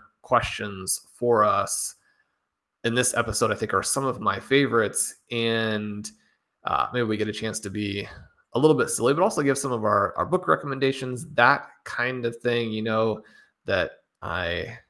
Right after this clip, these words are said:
have some book recommendations for you, but we start off with a question here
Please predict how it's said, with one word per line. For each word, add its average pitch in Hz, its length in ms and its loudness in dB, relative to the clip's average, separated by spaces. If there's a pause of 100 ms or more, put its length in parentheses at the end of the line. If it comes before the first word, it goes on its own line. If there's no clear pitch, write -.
(300)
have 117 460 -2
some 107 240 -4
book 104 180 -2
recommendations 101 640 -6
for 107 220 0
you, 104 40 -2
but 98 140 -4
we 110 80 -2
start 165 280 4
off 160 200 4
with 120 120 2
a 110 40 -2
question - 300 -4
here 113 420 2